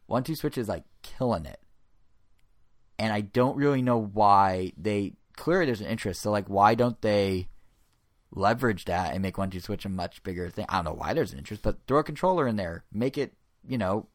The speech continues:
a hundred bucks like Mario Party was. That's just money left on the table in a way. They could have done that last holiday. It's just, I, it's weird to me. I mean, like,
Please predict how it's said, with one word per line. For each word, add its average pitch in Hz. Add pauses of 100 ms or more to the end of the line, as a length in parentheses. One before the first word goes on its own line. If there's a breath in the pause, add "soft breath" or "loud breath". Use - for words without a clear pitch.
a -
hundred 123
bucks 131
like 123
Mario 127
Party 92
was. 85
That's 107
just 113
money 104
left 98
on 95
the 92
table 127
in -
a -
way. 55
They 76
could 113
have 104
done 110
that 87
last 90
holiday. 113 (640 soft breath)
It's -
just, -
I, 92
it's -
weird 127
to -
me. 82 (240 loud breath)
I 147
mean, 170
like, 160